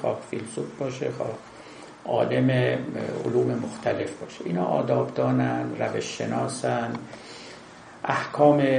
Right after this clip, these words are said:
علمی رو می‌دانن، تعاریف رو می‌دانن، برهان‌ها رو می‌دانن، منطق می‌دانن. اینا آدابدانن. اما یه عده آدابدان نیستن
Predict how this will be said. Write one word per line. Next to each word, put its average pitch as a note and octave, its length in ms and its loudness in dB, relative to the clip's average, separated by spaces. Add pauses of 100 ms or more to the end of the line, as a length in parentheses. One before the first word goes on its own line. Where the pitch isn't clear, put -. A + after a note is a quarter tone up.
(300)
علمی B2+ 340 2
رو C#3 140 0
می‌دانن، B2 680 2
تعاریف A#2+ 680 0
رو B2 80 0
می‌دانن، A#2 580 -2
برهان‌ها A2+ 680 -2
رو B2+ 100 0
می‌دانن، A#2 580 -2 (120)
منطق A#2+ 520 -4
می‌دانن. A#2+ 500 -4
اینا D3 260 0
آدابدانن. - 840 -4 (340)
اما D#3+ 100 -4
یه D3+ 140 -2
عده C#3+ 560 -4
آدابدان B2+ 960 -6
نیستن - 400 -8